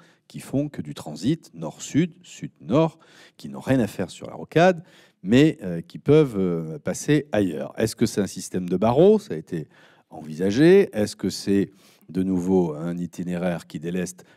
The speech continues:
par l'ouest, qui nous permettrait, qui aurait pu nous permettre à l'époque de désenclaver avec une seule sortie le Médoc et de raccrocher le port, euh, sur, sur, sur le flux, euh, local ?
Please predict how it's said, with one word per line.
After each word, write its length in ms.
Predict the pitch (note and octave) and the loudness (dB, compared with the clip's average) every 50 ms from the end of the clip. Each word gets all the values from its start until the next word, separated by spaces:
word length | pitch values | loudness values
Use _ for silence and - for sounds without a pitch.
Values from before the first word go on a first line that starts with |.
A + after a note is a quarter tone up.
| _ _ - | _ _ -2
par 160 | G#2 F2+ F2+ | 0 0 2
l'ouest, 420 | G2+ G#2 G#2 G#2 G2+ G2+ - - | 2 4 6 6 6 4 0 -4
qui 140 | - - A2+ | -6 -4 2
nous 160 | A#2+ C#3+ D3+ | 4 4 4
permettrait, 560 | D3 C#3+ C#3+ B2+ B2 B2+ B2 A2+ - - B2 | 6 6 4 6 6 4 2 2 4 2 2
qui 120 | A#2 - G2+ | 2 4 2
aurait 120 | F#2+ F#2+ | 2 2
pu 140 | F#2 - A#2+ | 2 2 0
nous 120 | A#2 A2+ | 0 0
permettre 420 | G2 - G2+ G2 G2+ G2+ G2 - G2 | 2 2 2 4 4 0 0 0 0
à 40 | F2+ | 0
l'époque 380 | F#2 F2 - G2 F#2+ F2 - _ _ - - _ _ _ - | 0 0 2 2 0 0 0 _ _ -20 -20 _ _ _ -2
de 100 | G2+ G2+ | -2 0
désenclaver 600 | G2 A2 G#2+ G#2 G#2+ G#2+ - - G#2 G#2 G2+ F#2+ | 2 2 4 4 2 0 2 2 2 4 4 4
avec 180 | F2 E2 - | 2 0 -2
une 100 | - F#2 | -6 -6
seule 160 | F2+ - G2+ F2+ | -2 -2 -2 -2
sortie 520 | - - F#2+ - - - G#2+ G2 E2+ - _ - | 0 -4 -6 -6 -6 -6 -4 -4 -4 -6 _ -2
le 180 | F#2+ G2 G2+ | 0 2 2
Médoc 460 | G#2 G#2 G#2 G#2 G#2 G2+ F#2 - - _ _ _ _ - | 4 4 6 6 6 6 6 2 -4 _ _ _ _ -12
et 60 | D#2 | -10
de 60 | D#2+ | -6
raccrocher 420 | E2+ F#2 G2 - G2 F2 - - F#2 | -4 -4 -4 -2 -4 -6 -4 -4 -6
le 60 | F2+ | -6
port, 420 | - - F#2+ F2+ F2 D#2+ - _ _ - _ _ _ - | -2 0 2 2 2 0 -4 _ _ -20 _ _ _ -16
euh, 100 | - - | -16 -14
sur, 400 | - - - E2+ D#2 C2+ C2 - | -14 -10 -10 -8 -8 -8 -10 -12
sur, 260 | - - D#2 C#2 - | -12 -12 -12 -12 -12
sur 160 | - - D2+ | -12 -12 -10
le 100 | D2 D2 | -8 -8
flux, 380 | C2+ B1+ - - F2+ E2+ D2 C2+ | -10 -10 -10 -8 -8 -8 -8 -10
euh, 240 | - - - - - | -12 -14 -16 -16 -12
local ? 540 | - - - - D3+ D#3 F3 F#3+ F#3+ E3 | -10 -10 -2 4 6 6 8 6 4 2